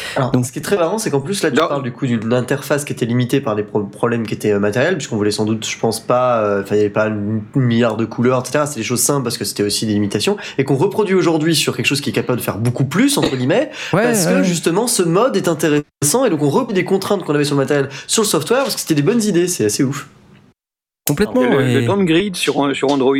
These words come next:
Speaker 3: qui fait à peu près la même chose et qui est gratos, euh, qui a trois, trois pages, euh, l'une pour la batterie. Donc du coup, euh, sur la batterie, on a, euh,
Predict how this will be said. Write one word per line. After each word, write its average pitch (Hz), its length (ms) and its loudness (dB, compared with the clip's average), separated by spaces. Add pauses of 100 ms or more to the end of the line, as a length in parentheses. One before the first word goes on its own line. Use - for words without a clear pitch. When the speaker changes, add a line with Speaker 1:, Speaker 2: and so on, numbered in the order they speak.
(140)
Speaker 3:
qui - 140 -6
fait - 100 -2
à 113 60 0
peu 90 100 -6
près 127 140 -2
la 127 80 0
même 123 160 2
chose 131 260 0
et 104 60 0
qui 120 80 0
est 113 40 4
gratos, 117 400 0 (600)
euh, 107 520 2
qui 90 120 -2
a 117 60 -2
trois, 131 420 0
trois - 300 -2
pages, 135 420 -2 (480)
euh, 113 240 0
l'une 139 260 2
pour 120 200 2
la 117 100 -2
batterie. 135 380 0
Donc 110 180 0
du 107 80 0
coup, 135 320 2
euh, 110 140 -2 (240)
sur 127 160 0
la 123 80 2
batterie, 127 400 0
on 127 120 2
a, 113 280 2
euh, 107 120 0